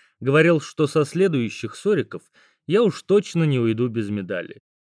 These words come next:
Каховская и Зотова тоже меня утешали. Я цыкнул на них и велел Свете и Зое готовиться к поединкам.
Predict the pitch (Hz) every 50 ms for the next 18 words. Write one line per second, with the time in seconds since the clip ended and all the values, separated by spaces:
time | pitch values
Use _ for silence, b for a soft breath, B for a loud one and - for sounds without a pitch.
0 | _ _ _ _ _ _ _ - 180 - - 302 269 - - - 214 202 180 160
1 | 196 208 - 196 185 180 180 - 170 170 175 170 156 156 147 135 131 135 139 139
2 | 127 - 117 104 - - 104 107 107 107 110 113 110 104 _ _ - 104 123 120
3 | 110 - - - - 139 143 139 - - 170 175 175 180 185 185 185 196 202 196
4 | - - - 120 113 131 139 143 139 127 123 117 - - - 143 165 165 160 -
5 | - 143 143 - 131 127 110 110 139 165 170 156 123 113 110 98 95 123 117 -
6 | - 143 151 147 151 143 - - 139 - _ - 135 123 120 107 95 107 131 151
7 | 151 147 127 - - 92 82 69 -